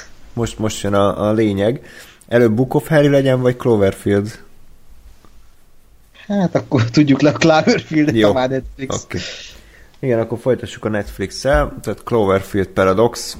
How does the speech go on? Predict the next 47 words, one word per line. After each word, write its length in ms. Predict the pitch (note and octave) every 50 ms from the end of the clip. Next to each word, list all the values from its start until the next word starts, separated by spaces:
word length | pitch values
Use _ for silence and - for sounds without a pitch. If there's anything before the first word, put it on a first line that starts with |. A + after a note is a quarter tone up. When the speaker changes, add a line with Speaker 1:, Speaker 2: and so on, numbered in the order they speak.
| F#2 -
Speaker 1:
Az 180 | - A2+ B2
a 40 | B2
baj, 180 | A2 A2+ A2+ A2+
hogy 80 | A2
már 260 | A2+ A2+ A2 A2 - - -
nagyon 180 | A#2+ A#2+ B2
sokat 280 | A2+ - - - G#2+ G2+
beszéltek 460 | G2 G2+ - - G#2 G2 - - -
erről 180 | G#2 G2+ G#2 G2
a 60 | F#2+
filmről, 300 | - - A2 G2+ G#2 G2+
legalábbis 380 | G2+ G2 G2+ G2 F#2+ G2 - -
én 80 | G2+
sok 220 | G2 - A2+ G#2 -
podcastet 520 | - F#2+ - - - F#2 - - F#2 -
hallgattam, 480 | - G2 F#2 F#2 F#2+ F2+ - - F#2+ F#2
ezért 280 | F#2+ F#2+ F#2 F2+ F2+
már 180 | - F#2+ F#2 F#2+
úgy, 140 | F#2+ F#2+ E2
úgy 160 | - - G#2
érzem, 260 | G2+ F#2 F#2 - G2
hogy 80 | F#2+ G2
magamat 380 | G2+ G#2 G#2+ G2+ F#2+ F#2 -
ismétlem, 460 | - G2 - - G2+ F#2 - G#2 G2 G2+
holott 240 | G2+ G2 F#2+ F#2 -
még 140 | G2 F#2 -
soha 220 | - A2 G#2+ G2
nem 160 | F#2+ F#2+ F#2
beszéltem 480 | F2+ - - - A2 - - - - A#2
erről. 320 | A2+ G#2 G#2 A#2 C#3 E3+ - - - - - - - -
Speaker 2:
<laughs> 420 | B2 A#2 - - - - - - -
Speaker 1:
Ö, 280 | G#2+ G#2+ G#2 G#2 G#2 G#2 - - - - - - - - - - - - - - - - C#3 B2 - - - - A#2+
de 100 | A#2+ A#2+
akkor 220 | A2+ A2 - B2 -
Speaker 2:
Elkötelezett 600 | B2+ B2 A#2 - A#2 C#3 D3+ C#3 B2+ B2+ C#3 -
podcast 420 | - - C3 A2+ - - A#2 A2+
hallgató. 320 | - D#3 B2 A#2 A#2 A#2 A#2 A#2 - - B2+ -
Speaker 1:
Igen. 260 | D#3+ E3+ - - - - - - - - - - - - -
Akkor 120 | - A2+ A#2
dióhéjban 400 | B2 D3+ C3+ A#2+ A2+ G#2+ A2 A2
összefoglalom, 760 | A2 - - A2 - - G#2+ G2+ G#2 G2+ A#2+ D3 D3 C3+
tehát, 360 | - A#2+ A2 G#2 G#2 G#2 - -
ö, 300 | G#2 G2+ G#2 G#2 G2+ G2
ugye 260 | - G#2 F#2+ G2+ G2+
a 80 | G2 F#2+
Cloverfield 680 | - - A#2+ A#2 G#2+ G2+ G2 - - - G#2 F#2+ -
franchise-ból 1040 | - - A2+ G#2+ G2+ G2+ F#2 - - F#2+ F#2+ F#2+ F2+ F#2 F#2 G2+ G#2+ A2 A2+ A2+